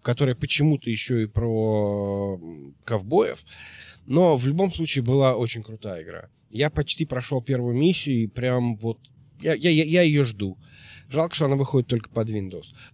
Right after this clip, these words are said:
Мне очень понравились партизаны, особенно про то, как р-, рассказали про них, значит, разработчики, что вот это вот будет строительство базы, будет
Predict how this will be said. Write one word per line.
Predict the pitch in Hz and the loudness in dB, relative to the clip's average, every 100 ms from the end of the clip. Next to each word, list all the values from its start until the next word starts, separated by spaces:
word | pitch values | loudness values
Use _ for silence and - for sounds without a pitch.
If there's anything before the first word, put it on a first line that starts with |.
| - | -6
Мне | 147 170 | 2 4
очень | 185 175 156 | 4 2 0
понравились | 147 156 147 135 131 | 0 0 0 0 -4
партизаны, | 147 127 135 165 202 175 143 - _ - | -10 -6 -2 0 2 0 -2 -10 _ -14
особенно | 127 165 143 | -6 -2 0
про | 135 147 | 0 0
то, | 160 | 2
как | 143 143 | 0 -2
р-, | 131 - | -8 -8
рассказали | 135 - 139 131 123 - _ _ | -8 -6 -4 -2 -4 -6 _ _
про | - 127 | -6 -4
них, | 123 - | -4 -6
значит, | 110 107 - | -10 -10 -10
разработчики, | 117 123 131 202 208 175 143 123 | -6 -4 2 2 2 -2 -4 -4
что | - 131 127 127 120 120 | -6 -6 -4 0 0 -2
вот | 117 | -2
это | 123 110 | -6 -6
вот | 110 | -10
будет | 101 117 107 - - - | -8 -8 -8 -12 -20 -18
строительство | - 127 127 120 120 - 113 | -8 0 0 0 -4 -4 -4
базы, | 104 160 160 151 139 127 | 2 4 4 2 0 -2
будет | 123 120 120 123 123 123 | -4 -10 0 2 4 0